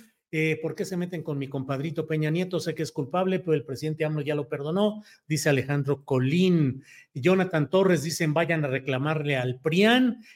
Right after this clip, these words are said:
y dejen de estar chingando". Órale. Liliana Lara dice, "No ha encerrado a medio ejército, pero a los responsables directos. Ganas de seguir justificando lo injustificable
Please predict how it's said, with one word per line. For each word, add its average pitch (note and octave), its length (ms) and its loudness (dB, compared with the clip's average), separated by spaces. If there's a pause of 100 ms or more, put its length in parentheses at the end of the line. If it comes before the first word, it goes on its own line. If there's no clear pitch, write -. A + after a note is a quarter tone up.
y C#3+ 200 -2
dejen G3 480 2
de D#3+ 100 -4
estar - 360 -8
chingando". G#2+ 840 -10 (100)
Órale. C#3+ 800 0 (320)
Liliana F#3 360 6
Lara F3 280 6
dice, D#3+ 480 0 (200)
"No G3 400 4
ha G3 120 2
encerrado E3+ 520 0
a D#3+ 40 0
medio E3 260 -2
ejército, F3 540 -4
pero C#3 160 -2
a - 20 -4
los B2+ 120 -6
responsables C#3+ 580 -6
directos. E3 520 -6 (320)
Ganas F#3+ 500 2
de D3+ 100 0
seguir D3+ 300 -2
justificando F3 720 -2
lo F3 100 2
injustificable F3 1080 -2